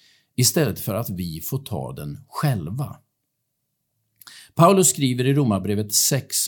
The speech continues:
och tjugotre: "Syndens lön är döden, men Guds gåva är evigt liv i Kristus Jesus, vår Herre." Men den som dör för vår synd är inte vi,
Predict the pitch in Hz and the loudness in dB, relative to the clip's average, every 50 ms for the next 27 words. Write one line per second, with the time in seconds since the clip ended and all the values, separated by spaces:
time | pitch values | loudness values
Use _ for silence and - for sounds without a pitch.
0 | - - 104 101 104 - 95 80 90 82 - - 76 65 82 120 143 - _ _ | 0 0 0 0 0 -2 -4 -4 -6 -8 -8 -10 -10 -8 -8 -10 -10 -12 _ _
1 | _ _ _ _ - - - - - _ - - - - 160 196 214 208 196 180 | _ _ _ _ -20 -20 -20 -20 -16 _ 0 2 6 8 8 8 8 6 6 4
2 | 170 156 143 - - 92 92 92 90 87 85 85 - - - 131 135 123 147 170 | 4 2 2 2 0 0 -2 -2 -2 -4 -4 -6 -8 -4 -2 -2 0 0 0 0
3 | 170 160 151 - - - - - - - 110 123 131 123 120 170 170 - - - | 0 -2 -4 -6 -8 -12 -14 -10 -4 0 2 2 2 2 2 2 2 2 0 0
4 | - 170 160 135 113 104 113 113 117 117 - 135 143 139 120 104 110 143 139 143 | 2 2 2 2 2 0 0 -2 -2 -2 0 0 2 2 2 0 -2 -4 -4 -4
5 | - 101 85 78 76 76 71 - - - - 113 120 110 101 104 - - 160 180 | -6 -8 -8 -6 -6 -8 -10 -12 -12 -6 -4 -2 -2 -2 -4 -4 -2 0 0 2
6 | 175 - - - - 160 147 139 120 101 95 87 87 - - 110 95 - - - | 2 0 0 0 -2 -2 -2 -2 -2 -2 -2 -2 -2 -4 -4 -4 -4 -6 -8 -10
7 | _ _ _ _ _ - 95 90 85 85 87 87 104 92 73 65 67 - - _ | _ _ _ _ _ -4 -2 -2 -2 -4 -4 -4 -4 -6 -6 -8 -12 -16 -18 _
8 | _ _ _ _ _ _ _ - - _ - - - - _ _ _ _ _ 98 | _ _ _ _ _ _ _ -20 -20 _ -20 -20 -20 -20 _ _ _ _ _ 8
9 | 123 151 165 170 160 - - _ _ _ _ 123 123 160 190 208 208 202 202 - | 10 10 10 8 4 -2 -10 _ _ _ _ 0 4 4 6 6 6 4 4 2
10 | - 185 180 185 180 160 139 139 160 185 202 196 180 165 151 - - - - 156 | 2 2 0 0 -2 -2 0 0 2 2 2 2 2 0 -2 -4 -6 -4 -2 0
11 | 139 131 113 110 104 98 98 95 101 104 - - - 95 82 78 76 78 76 71 | 0 0 -2 -2 -2 -2 -2 0 0 2 2 2 2 0 -2 -4 -6 -6 -8 -10
12 | - - _ - 135 165 185 185 185 180 - - _ - 185 175 151 113 101 104 | -12 -12 _ 0 2 2 2 2 0 -2 -4 -8 _ 0 2 2 2 2 0 -2
13 | - - 95 85 80 78 69 - - - - - | -2 -4 -4 -4 -6 -10 -10 -12 -14 -18 -20 -20